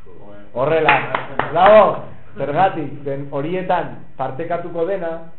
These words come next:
azkenean partekatzen direna dira lotura, normalean. Eta lotura horiek nunbaitera eraman behar dute. Noa eramaten dute gehienetan, ba, hedabideek sortutako informazioetara edo blogetara, baina blogak gero gutxiago,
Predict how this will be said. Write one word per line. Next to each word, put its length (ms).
azkenean 480
partekatzen 480
direna 280
dira 280
lotura, 400
normalean. 420
Eta 220
lotura 320
horiek 400
nunbaitera 480
eraman 240
behar 220
dute. 200
Noa 160
eramaten 400
dute 320
gehienetan, 560
ba, 160
hedabideek 520
sortutako 640
informazioetara 800
edo 180
blogetara, 500
baina 260
blogak 320
gero 160
gutxiago, 520